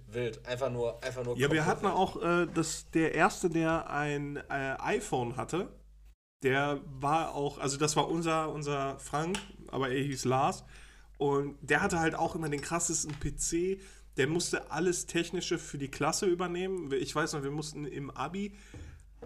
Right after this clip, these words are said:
Speaker 2: ähm, hatten wir so Einlaufmusik für jeden Einzelnen, der dann auf die Bühne gegangen ist, um sich sein Zeugnis abzuholen.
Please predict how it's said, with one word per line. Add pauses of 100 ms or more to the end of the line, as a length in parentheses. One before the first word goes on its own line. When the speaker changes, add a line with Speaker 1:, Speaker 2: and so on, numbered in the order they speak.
(140)
Speaker 2:
ähm,
hatten
wir
so
Einlaufmusik
für
jeden
Einzelnen,
der
dann
auf
die
Bühne
gegangen
ist,
um
sich
sein
Zeugnis
abzuholen.